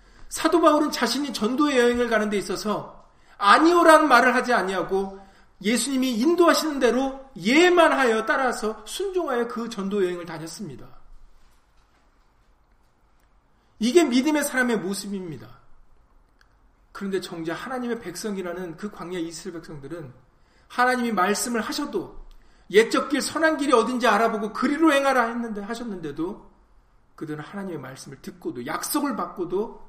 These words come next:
그 약속을 믿지 않았고 그 말씀을 듣지 않았습니다. 그래서 히브리서 삼 장에서 다시 한번 그들에 대하여 말씀하실 때 그들이 광야에서 죽은 이유는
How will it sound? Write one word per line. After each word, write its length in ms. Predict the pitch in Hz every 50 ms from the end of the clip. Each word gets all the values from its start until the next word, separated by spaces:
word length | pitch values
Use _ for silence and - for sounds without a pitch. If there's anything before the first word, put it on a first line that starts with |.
| - - - - - _ _ _ _ _
그 160 | - - 165
약속을 360 | 147 147 - - 170 160 147
믿지 340 | 143 156 190 - - - 262
않았고 600 | 220 170 147 131 - - - 139 151 151 - _ _ - _ _
그 100 | - 147
말씀을 420 | 131 127 127 - - 135 123 -
듣지 260 | - 160 - - 220
않았습니다. 540 | 180 151 147 151 - - 208 160 139 127 - _ - _ - _ _ _ _ _ _ _ _ _ _ _ _ _ _ _ _ _ _ _ _ _ _
그래서 500 | - - 180 196 185 - 190 185 190 185 185
히브리서 400 | - - 262 247 247 220 208 208
삼 240 | 196 - 226 240 220
장에서 280 | 214 196 175 165 160
다시 320 | - - - 170 - - 208
한번 480 | 196 175 180 190 202 196 - - - -
그들에 360 | - 208 175 214 220 226 220
대하여 280 | 208 202 196 185 180
말씀하실 560 | 165 147 147 143 - 180 151 139 - - - -
때 200 | 143 139 135 - - - - - - - -
그들이 400 | - - 254 226 285 285 285 -
광야에서 540 | - - 220 226 262 294 302 277 - 294 247
죽은 300 | - - 208 190 247 240
이유는 500 | 214 196 185 196 220 254 226 165 - -